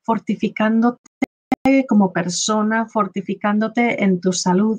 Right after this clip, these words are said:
fortificando. Viene como una especie de gran fuerza para ti que se va a estar trasladando también en fortificar relaciones, fortificarte como, tal vez como profesional, porque cuando tú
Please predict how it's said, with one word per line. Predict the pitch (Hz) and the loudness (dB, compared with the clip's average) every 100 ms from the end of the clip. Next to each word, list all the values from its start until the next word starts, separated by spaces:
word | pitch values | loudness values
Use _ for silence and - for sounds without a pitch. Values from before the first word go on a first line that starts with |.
| - | -4
fortificando. | 196 185 185 196 190 190 185 | -4 -4 -6 -6 -4 -2 0
Viene | 220 269 | 2 2
como | 269 214 | 2 0
una | 226 247 | 2 2
especie | 247 - 240 247 | 2 -2 -4 -2
de | 226 208 - - - | -2 -2 -8 -20 -6
gran | 202 240 269 254 | -2 0 2 0
fuerza | - 226 226 233 - 262 262 | -2 -4 -4 -4 -2 -2 -2
para | 208 190 180 | -6 -6 -4
ti | 214 269 - - - - | -2 -2 -4 -18 -18 -2
que | 240 | 0
se | 226 226 | 0 0
va | 220 294 | 2 2
a | |
estar | 349 - 254 269 | 0 -2 -2 -2
trasladando | 277 220 214 202 196 208 214 214 285 - - _ _ | -2 -4 -2 -2 0 2 2 2 2 -2 -14 _ _
también | 190 190 190 196 214 285 - | 0 2 2 0 2 2 0
en | 196 214 247 - _ _ - | -2 0 0 -2 _ _ -4
fortificar | 220 185 196 190 185 202 190 | -2 -2 -6 -4 -2 0 0
relaciones, | 190 185 175 175 226 247 233 233 - - | 0 -2 -2 -4 0 2 0 -4 -8 -2
fortificarte | 226 208 - 214 190 196 - 220 208 - 196 180 - - _ | -2 -2 -6 -8 -4 -6 -2 -2 -2 -4 -6 -6 -10 -20 _
como, | - 196 202 208 202 | -2 2 4 2 2
tal | 196 196 | 2 2
vez | 202 | 0
como | - 202 185 | 2 2 4
profesional, | - 190 180 185 180 180 185 208 208 | 2 0 0 -4 -4 0 0 0 -2
porque | 185 180 180 | -6 -8 -4
cuando | 190 196 196 | 0 0 -2
tú | - 294 - | 0 0 0